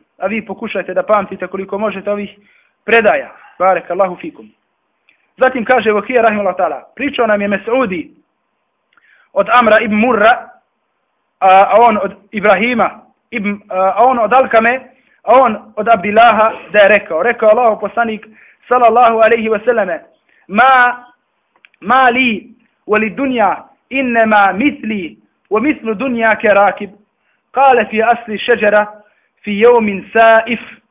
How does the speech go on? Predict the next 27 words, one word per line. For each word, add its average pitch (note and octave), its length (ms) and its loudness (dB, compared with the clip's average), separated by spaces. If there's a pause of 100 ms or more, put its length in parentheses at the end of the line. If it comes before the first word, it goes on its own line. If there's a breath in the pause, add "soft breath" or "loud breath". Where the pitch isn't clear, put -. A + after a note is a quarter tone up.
(380)
thumma G3 380 -2
raha, A#3 640 0
wa D3+ 160 -16
terakaha. C#3 460 -14 (1300)
Kakav C4 420 0
je, G3 280 -4
kaže G#3 400 0 (200)
Allahov G#3+ 360 0
poslanik, G#3 440 -8
sallallahu G3+ 460 0
alejhi F3+ 200 -2
ve D#3+ 80 -10
selleme, D3 400 -12 (280 soft breath)
šta - 320 0 (140)
imam A#3+ 400 0
ja A3+ 480 2 (100)
sa A3 140 2
ovim F#3+ 200 -4
dunjalukom? E3 580 -12 (560)
Dakle, A3+ 280 -6
kakve C4 320 2
veze B3+ 260 -2
ja C4+ 200 2
sa B3+ 60 -6
ovim B3 120 -10
dunjalukom A3 440 -6
imam? F#3+ 340 -8